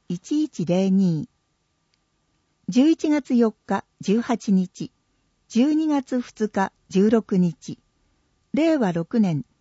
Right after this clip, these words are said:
一月六日、二日、二月十七日、土曜全七回、十時から十二時。締め切り日、十月六日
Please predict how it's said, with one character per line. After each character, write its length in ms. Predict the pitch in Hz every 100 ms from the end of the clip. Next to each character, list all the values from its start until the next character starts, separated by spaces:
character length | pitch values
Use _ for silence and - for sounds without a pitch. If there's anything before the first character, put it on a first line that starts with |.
| _ _
一 240 | 185 - 302
月 320 | 302 - 240
六 100 | 220
日、 360 | 208 - 180 _ _
二 340 | - 185 - -
日、 220 | 185 - _ _ _ -
二 120 | 233
月 320 | 302 - 294
十 240 | 247 285
七 280 | 285 285 285
日、 420 | 240 170 - 139 _ _ _ -
土 140 | 202
曜 400 | 226 302 254 165 _ -
全 320 | 302 269 165
七 260 | 175 226
回、 260 | 254 165 143 _ _ _ _ _ -
十 240 | - 330 349
時 160 | 277
か 80 | 175
ら 160 | 160 143
十 220 | 190 208
二 180 | 196 180
時。 180 | 147 - _ _ _ _ _ _ _ _
締 140 | - 254
め 140 | 311
切 120 | 285
り 140 | 285 254
日、 180 | 202 - _ _ _
十 240 | - 233 302
月 320 | 302 262 269
六 240 | 240 233
日 240 | - 214